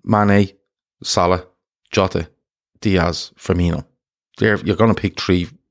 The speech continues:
three of them from that five for the vast majority of the games. But don't write the lads off when, when a, a, you know, an F A Cup game comes along, like Norwich, and you go,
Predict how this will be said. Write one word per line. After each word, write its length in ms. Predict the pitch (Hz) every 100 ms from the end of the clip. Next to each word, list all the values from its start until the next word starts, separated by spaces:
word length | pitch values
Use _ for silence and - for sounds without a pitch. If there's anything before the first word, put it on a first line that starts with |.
| _
three 160 | - 98
of 100 | 85
them 180 | 87 82
from 120 | -
that 140 | 76
five 340 | - - 58 - - - - -
for 140 | -
the 80 | 85
vast 400 | 90 92 87 -
majority 280 | 90 82 78
of 80 |
the 60 | 87
games. 320 | 82 78 76 - - -
But 140 | - -
don't 180 | 143 160
write 200 | 151 147
the 60 |
lads 280 | 127 123 107
off 280 | 123 113 -
when, 200 | 95 85 - - - _ -
when 160 | 110
a, 80 | 101
a, 260 | 101 - 110 - _ _ -
you 100 | 101
know, 220 | 98 98
an 120 | 101
F 160 | 107 110
A 80 |
Cup 260 | 95 - -
game 260 | 104 95 90
comes 260 | 101 90
along, 360 | 90 87 85 82
like 180 | 87 104
Norwich, 340 | 101 98 85
and 120 | 85
you 80 | 82
go, 280 | 90 87